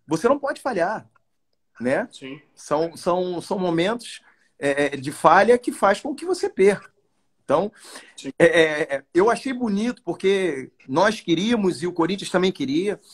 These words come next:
Speaker 1: né?
Speaker 2: Claro, claro.
Speaker 1: E foi levado essa emoção, né, com o torcedor, que
Speaker 2: Foi.
Speaker 1: pra mim, cara, não tem coisa mais bonita do que você olhar o estádio como estava.
Speaker 2: Sim, claro.
Speaker 1: Pô, pelo amor de Deus, aquilo tava muito lindo, cara.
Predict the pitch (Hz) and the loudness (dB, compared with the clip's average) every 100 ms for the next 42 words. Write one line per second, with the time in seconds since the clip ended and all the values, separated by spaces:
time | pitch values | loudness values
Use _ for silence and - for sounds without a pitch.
0 | - _ - 131 170 202 233 - - - | -20 _ 2 4 8 8 6 2 -6 0
1 | 202 247 294 269 208 202 247 226 208 208 | 2 4 6 6 4 4 4 2 -4 -4
2 | 220 240 226 226 233 214 - - 226 220 | -4 -4 -2 -2 -4 -6 -10 -8 -2 0
3 | 220 175 123 - 160 185 208 _ _ - | 0 -4 -8 -8 -2 0 -2 _ _ 0
4 | 214 214 190 196 - 165 131 160 180 - | 2 2 0 0 0 -4 -2 -4 -6 -6
5 | 165 180 170 185 185 180 - _ 180 175 | -2 0 0 0 0 -2 -8 _ -6 -2
6 | 147 123 123 147 170 185 190 185 180 185 | -2 -2 -4 -4 -2 0 -2 2 4 6
7 | 160 117 151 147 175 143 143 151 156 175 | 4 2 -2 0 -2 -4 -6 -4 -4 -4
8 | 170 170 180 160 170 - 165 151 147 143 | -2 0 0 -2 -4 -6 -4 0 0 0
9 | - 143 165 180 - _ _ 196 214 226 | 0 2 2 -2 -12 _ _ 2 4 2
10 | - 175 160 185 131 101 - _ _ _ | 0 2 2 0 -4 -10 -14 _ _ _
11 | _ _ _ _ _ - 165 175 147 151 | _ _ _ _ _ -14 -8 -8 -6 -4
12 | 156 165 180 190 190 190 233 180 156 143 | -4 0 2 4 2 0 -2 0 0 0
13 | 151 170 170 185 175 185 185 214 175 220 | -4 -4 -4 -2 0 0 -2 -4 -2 0
14 | 208 131 - 104 | 0 -2 -6 -8